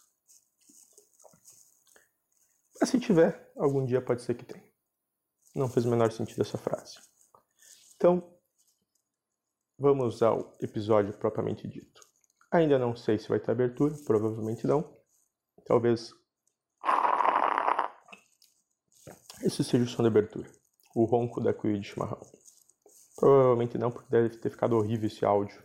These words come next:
do ronco da cuia de chimarrão, porque eu botei bem perto do microfone. Então, talvez não tenha abertura mesmo. Bom, hoje eu queria falar sobre realmente falar sozinho. O quanto realmente será que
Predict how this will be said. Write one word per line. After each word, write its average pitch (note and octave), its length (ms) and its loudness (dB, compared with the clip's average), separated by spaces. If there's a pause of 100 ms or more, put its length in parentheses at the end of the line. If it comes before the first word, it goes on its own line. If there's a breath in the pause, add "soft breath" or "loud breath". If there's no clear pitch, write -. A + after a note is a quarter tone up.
do A2 260 -4
ronco G#2+ 300 -4
da A2 120 2
cuia A2+ 180 -2
de A2 80 -4
chimarrão, A#2 500 -4 (360 loud breath)
porque C3 160 -2
eu B2+ 40 4
botei A#2+ 220 2
bem A2+ 260 2
perto G#2+ 280 -2
do B2 60 -10
microfone. B2 460 -2 (120)
Então, C#3+ 280 0 (320)
talvez B2+ 240 2
não A#2+ 80 -2
tenha A#2 140 -4
abertura A2+ 420 -4
mesmo. - 240 -20 (2250 soft breath)
Bom, - 400 -2
hoje A3+ 240 4
eu G#3+ 60 2
queria F3+ 240 0
falar D#3 300 0
sobre D3+ 320 -4
realmente D3+ 420 -2
falar C3+ 240 2
sozinho. - 400 -4 (1400 loud breath)
O C#3+ 120 -4
quanto C#4+ 320 -2
realmente D#3+ 480 2
será A#2+ 320 0
que - 420 -6